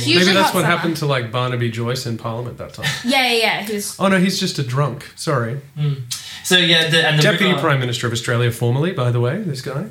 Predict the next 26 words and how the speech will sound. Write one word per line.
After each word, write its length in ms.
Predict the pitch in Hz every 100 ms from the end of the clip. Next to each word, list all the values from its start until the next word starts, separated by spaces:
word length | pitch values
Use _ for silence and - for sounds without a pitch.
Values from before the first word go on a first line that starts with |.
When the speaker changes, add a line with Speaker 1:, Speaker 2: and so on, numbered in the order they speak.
| -
Speaker 2:
for 140 | -
Speaker 1:
Mm. 40 | 123
Speaker 2:
those 200 | 123 120
listening 280 | 127 123 117
overseas, 600 | 110 - 120 180 - - - - _ _
falls 220 | - 127
asleep 280 | 117 131 117
on 100 | 117
the 60 | 113
job 220 | 117 117
a 20 |
lot. 260 | 117 110 - - - _ _ _ -
Speaker 3:
Formerly. 640 | 165 151 139 135 120 120 -
Speaker 2:
Formerly. 800 | - - 147 139 135 131 127 110
Not 180 | 113 180
formally, 540 | - 180 165 110 110 139
formerly, 800 | - 139 127 127 127 123 101 92
yeah. 360 | 117 113 -
Speaker 3:
<laughs> 880 | - 165 175 - 208 - - - -
But 100 | 196
yeah, 180 | 190 175
so, 140 | 165
like, 200 | 165 147
the, 340 | 151 143 135 135
you 60 | 143
know, 200 | 127